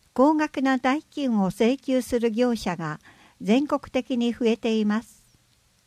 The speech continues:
不必要な点検清掃を頼んで、業者から高額な代金を請求されないよう、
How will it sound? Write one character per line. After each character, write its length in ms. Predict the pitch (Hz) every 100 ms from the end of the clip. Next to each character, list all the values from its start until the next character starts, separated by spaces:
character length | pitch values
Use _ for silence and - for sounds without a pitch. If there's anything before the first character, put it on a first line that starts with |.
| _ _
不 160 | - 220
必 340 | 349 330 294
要 260 | 247 208 196
な 280 | 170 170 - _ -
点 240 | 233 302
検 360 | - 254 247 -
清 160 | 240
掃 560 | 277 262 262 240 233 220
を 100 | 220
頼 340 | 196 214 254
ん 100 | 202
で、 220 | 175 147 - - - - -
業 240 | - 311 320
者 180 | 233
か 140 | 214 180
ら 240 | 170 170 - - - _
高 220 | - 254 294
額 260 | 285 -
な 220 | 262 247
代 260 | 202 262 311
金 340 | - 262 214
を 60 | 185
請 300 | 175 220 262
求 240 | - 262
さ 160 | 240 233
れ 120 | 254
な 160 | 285 254
い 140 | 214
よ 340 | 196 185 -
う、 40 | -